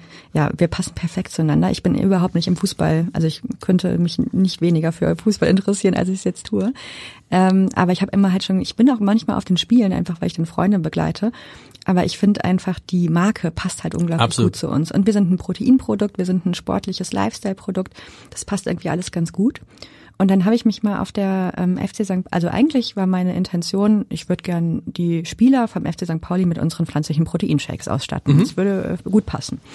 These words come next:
Speaker 1: Dann hab ich mich auf der Webseite umgesehen und dann war da irgendwie so ein, ich weiß gar nicht mehr, wie das hieß, das hieß dann, ähm, Business Launch oder sowas
Speaker 2: Mhm.
Speaker 1: gab es da.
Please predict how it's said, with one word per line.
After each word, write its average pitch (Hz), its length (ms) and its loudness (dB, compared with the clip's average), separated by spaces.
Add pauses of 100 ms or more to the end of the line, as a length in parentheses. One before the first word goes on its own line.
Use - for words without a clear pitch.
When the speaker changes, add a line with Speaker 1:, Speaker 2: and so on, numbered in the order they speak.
(440)
Speaker 1:
Dann 190 80 2
hab 196 60 4
ich 196 80 0
mich - 60 2
auf 202 60 0
der 190 160 2
Webseite 185 380 0
umgesehen 240 480 4
und 208 80 2
dann 170 120 2
war 180 120 -2
da 180 100 -2
irgendwie 196 300 2
so 180 100 -2
ein, 175 260 2
ich - 120 -10
weiß 165 100 -6
gar - 80 -4
nicht 170 100 -2
mehr, 175 120 0
wie 165 40 -4
das 165 120 -6
hieß, 214 240 0
das - 140 -8
hieß - 180 -6
dann, 180 320 0 (800)
ähm, 175 220 4
Business 294 440 -2
Launch 262 360 2
oder 240 160 -2
sowas 247 380 2
Speaker 2:
Mhm. 302 60 0 (540)
Speaker 1:
gab 220 200 -2
es 208 100 -8
da. 220 300 0